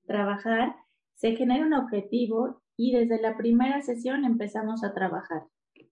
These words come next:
Empezamos a trabajar si tienen, si pueden tener contacto o no. Les mencionaba desde piso, si no montamos. Desde ahí empezamos toda la, la, la estructura de una sesión.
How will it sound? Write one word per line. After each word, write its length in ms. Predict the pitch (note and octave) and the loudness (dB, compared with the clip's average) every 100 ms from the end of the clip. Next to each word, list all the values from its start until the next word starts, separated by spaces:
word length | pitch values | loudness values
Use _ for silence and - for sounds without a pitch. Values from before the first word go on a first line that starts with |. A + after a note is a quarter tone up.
| - | -2
Empezamos 500 | G#3 G3+ G3+ A3 A3+ | 0 0 0 4 4
a 20 | |
trabajar 320 | G3 F#3+ F#3+ | 2 -2 -4
si 200 | - G3 | -4 -4
tienen, 400 | A3 G#3+ G#3+ - | 0 2 2 0
si 120 | G#3 | -6
pueden 400 | G#3 G#3+ G#3 G#3+ | -4 -2 0 0
tener 260 | G#3 G3 F#3+ | 0 -2 -4
contacto 460 | F#3+ F#3 F#3 - | -4 -2 -4 -4
o 60 | E3+ | -2
no. 360 | G#3+ B3 - - _ _ _ - | 2 2 0 -8 _ _ _ -8
Les 140 | F#3 | -4
mencionaba 480 | F#3+ F#3+ F#3 F#3 E3 | -2 -2 -2 -2 0
desde 200 | D#3 G3 | -2 -2
piso, 420 | A#3 B3+ C4+ D4 | -2 0 0 -2
si 160 | D4 G#3 | -2 -2
no 140 | G3+ | -2
montamos. 640 | G3+ G3+ G3+ A#3+ B3 C4 - - _ _ - | 0 2 2 2 2 2 0 -10 _ _ -2
Desde 220 | G#3 G#3+ | 0 2
ahí 100 | A3 | 2
empezamos 640 | A3+ A#3 A#3+ A#3 G#3+ F#3 - | 4 2 2 0 0 -2 -4
toda 180 | A3 | -2
la, 220 | A#3 A#3 A#3 | 2 2 0
la, 320 | G3 G3 G3+ G3+ | -6 -4 -4 -2
la 200 | G3+ G3 | 0 0
estructura 580 | G3+ G3+ A3 A#3 A3+ | -2 -4 2 2 4
de 100 | G#3+ | 2
una 240 | G3+ G3 G3+ | 0 -2 -2
sesión. 560 | F#3+ F#3+ A3+ A#3+ C4 | -4 -4 0 2 0